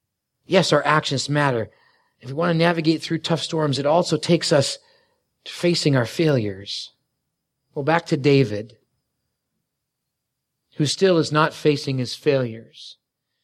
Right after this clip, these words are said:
And in chapter fourteen of Second Samuel, David's people try to get him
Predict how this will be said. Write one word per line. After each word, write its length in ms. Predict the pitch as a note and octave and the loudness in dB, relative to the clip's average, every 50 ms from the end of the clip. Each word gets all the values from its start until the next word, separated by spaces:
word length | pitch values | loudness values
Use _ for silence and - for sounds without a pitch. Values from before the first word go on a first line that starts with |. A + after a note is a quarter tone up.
| _ _ _ _ - | _ _ _ _ -2
And 80 | D3+ | -2
in 60 | D#3 | 0
chapter 440 | - - F#3+ G#3+ A3+ A3+ - A#3+ A#3 | 0 2 2 2 2 4 2 0 0
fourteen 640 | G#3+ - - G#3+ G#3+ G#3 G#3 - - G#3 F#3+ F3 D#3 | 0 -2 0 2 2 2 2 0 -2 0 0 2 2
of 120 | D3 C#3 | 0 -2
Second 300 | - - F3+ F3 G3+ F3+ | 0 -2 0 0 -2 -4
Samuel, 520 | D3+ - - F3 D#3+ D#3 D3+ D3+ D3 C3+ - - - - - _ - | -4 -2 0 2 2 2 2 0 -2 -4 -6 -8 -18 -20 -20 _ -4
David's 640 | C#3+ F3 F#3+ G#3+ A3 G3+ A3+ G#3+ E3+ D3+ C#3 - - | 0 2 2 2 2 2 0 -2 -2 -6 -10 -12 -12
people 480 | - - - B3+ B3+ B3+ - F3 E3 E3 | -10 -2 2 2 2 2 2 0 0 0
try 240 | - - F#3+ F#3+ | 2 2 4 4
to 100 | F#3 F3 | 4 2
get 500 | D#3 C#3 C#3 G3+ A3 A#3 - - - - | 0 2 2 2 2 2 -2 -8 -14 -8
him 340 | D3+ D#3 G3+ G3 F#3+ F#3 F3+ | -2 2 2 4 4 2 0